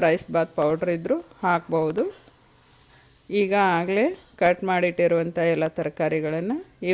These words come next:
ಒಗ್ಗರಣೆಗೆ ಹಾಕ್ತಾಯಿದ್ದೀನಿ. ಇದನ್ನು ಮಿಕ್ಸ್ ಮಾಡಬೇಕು. ಈ ಒಗ್ಗರಣೆಯಲ್ಲಿ ಇದನ್ನು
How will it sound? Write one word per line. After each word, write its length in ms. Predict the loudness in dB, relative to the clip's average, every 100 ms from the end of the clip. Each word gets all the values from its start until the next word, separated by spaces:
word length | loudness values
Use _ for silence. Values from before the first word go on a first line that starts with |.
| 4
ಒಗ್ಗರಣೆಗೆ 500 | 4 2 0 0 0 -2 -10 -10 0
ಹಾಕ್ತಾಯಿದ್ದೀನಿ. 760 | 0 2 2 2 0 -4 -8 -16 -20 _ _ _ _ _ _ _ _ _ _ _ _ -6
ಇದನ್ನು 420 | -2 2 2 0 -4 -8 -2
ಮಿಕ್ಸ್ 240 | -2 -2 -4 -2
ಮಾಡಬೇಕು. 480 | -2 -4 -8 -12 -20 -20 -20 _ _ _ _ -20 -20 -20 _ _ _ _ _ -6
ಈ 60 | 0 2
ಒಗ್ಗರಣೆಯಲ್ಲಿ 580 | 2 2 2 0 0 0 0
ಇದನ್ನು 280 | 0 0